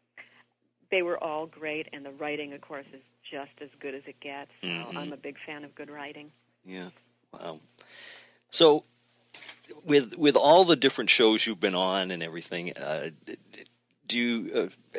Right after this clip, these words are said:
Speaker 2: you? I mean, you were even on. Let's see, I'm, I'm thinking of Greek, right? Re-,
Speaker 1: Oh,
Speaker 2: back
Speaker 1: that was recently. I had a resurrection of my career. My hus-,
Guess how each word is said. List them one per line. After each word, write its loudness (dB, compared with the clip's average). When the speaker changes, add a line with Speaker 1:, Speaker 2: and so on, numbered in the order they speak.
Speaker 2:
you? 2
I 2
mean, 6
you 10
were 10
even 4
on. 2
Let's -6
see, 0
I'm, -4
I'm -8
thinking -8
of -8
Greek, 0
right? 0
Re-, -2
Speaker 1:
Oh, -8
Speaker 2:
back 4
Speaker 1:
that 4
was -4
recently. -4
I 0
had -2
a -2
resurrection -2
of -8
my -4
career. -6
My -6
hus-, -6